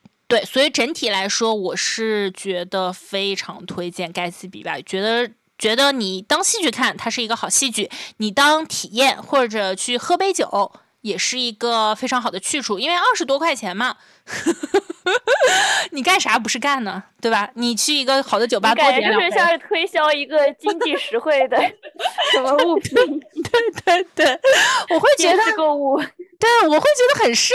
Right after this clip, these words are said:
Speaker 1: 合你和朋友出，呃，去，去玩一趟。但，嗯，The Burn City 真的很不适合你和朋友一起，你俩在一起，你要说两句话，人家都，都，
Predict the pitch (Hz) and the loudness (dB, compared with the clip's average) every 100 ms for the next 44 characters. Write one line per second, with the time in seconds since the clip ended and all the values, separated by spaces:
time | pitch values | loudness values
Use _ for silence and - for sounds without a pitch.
0 | 539 392 262 269 262 233 247 226 220 - | 2 4 4 2 2 2 2 2 2 -6
1 | - 220 220 214 - 190 - 233 175 180 | -8 0 2 2 -2 -6 -2 2 2 0
2 | 196 226 196 - - - 339 339 320 302 | 0 0 0 -2 -14 2 4 6 4 2
3 | - - - 240 233 220 220 220 214 214 | -8 -10 -2 2 2 2 2 0 -2 -2
4 | 233 254 320 - 359 269 220 320 427 254 | 2 4 4 2 4 4 4 2 4 2
5 | 220 262 330 415 247 262 262 247 247 285 | 2 0 2 2 2 2 0 0 0 2
6 | 240 247 269 233 220 220 233 254 285 285 | 2 2 0 -4 0 2 2 2 2 4
7 | 220 285 294 - - 190 233 233 233 254 | 4 4 2 0 -4 -2 -2 0 2 2
8 | 320 339 240 214 269 311 262 220 240 254 | 4 4 4 2 2 4 4 2 0 2
9 | 247 247 226 247 | 0 0 0 0